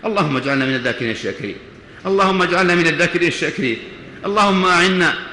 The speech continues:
على ذكرك وشكرك وحسن عبادتك. اللهم اجعلنا شاكرين لنعمك قابليها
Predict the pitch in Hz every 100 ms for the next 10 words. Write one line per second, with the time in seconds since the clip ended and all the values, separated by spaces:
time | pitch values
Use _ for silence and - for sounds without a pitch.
0 | - - 190 190 190 226 202 190 190 196
1 | 233 190 151 - - - - 127 170 156
2 | 143 120 123 - - - - 208 208 208
3 | 208 202 170 180 185 180 147 - - -
4 | 185 202 196 180 - - - - - -
5 | 214 202 220 233 180 -